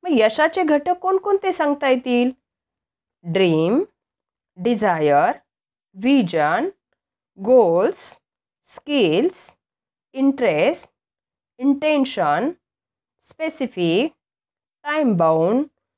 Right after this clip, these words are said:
मेजरेबल, एटसेट्रा. समजलं वेब कशी पूर्ण करायची ते? चला, क्वेश्चन नंबर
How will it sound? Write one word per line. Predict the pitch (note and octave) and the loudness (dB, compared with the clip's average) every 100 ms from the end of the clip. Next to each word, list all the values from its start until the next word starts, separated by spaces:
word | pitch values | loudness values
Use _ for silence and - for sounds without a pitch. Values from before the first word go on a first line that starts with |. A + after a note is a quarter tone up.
| _ _ - | _ _ -6
मेजरेबल, | C4+ E4 E4+ B3+ D#3+ D3 C#3 F#3+ F4+ _ _ _ _ | -4 -2 0 2 0 0 0 0 -2 _ _ _ _
एटसेट्रा. | E4 G4 - A3+ F3 - - _ _ _ _ _ _ _ _ - | -12 -8 -4 -4 -4 -14 -20 _ _ _ _ _ _ _ _ -10
समजलं | - C4+ F#4 G#4+ F#4+ D3 _ _ | -2 0 2 4 2 2 _ _
वेब | F#3+ A#3+ - | -4 -4 -4
कशी | A3 C4 | -8 -6
पूर्ण | B3 A3 G#3+ | -4 -2 -2
करायची | G#3 F3+ F3 F#3 | -2 -2 -2 -4
ते? | F#3+ E3+ - _ _ _ _ _ _ - | -8 -10 -12 _ _ _ _ _ _ -8
चला, | F#3+ C3 _ _ _ _ _ _ | -6 -6 _ _ _ _ _ _
क्वेश्चन | D4 E4 F#4+ | -12 -4 0
नंबर | A#3+ D#3 E3 | 2 2 0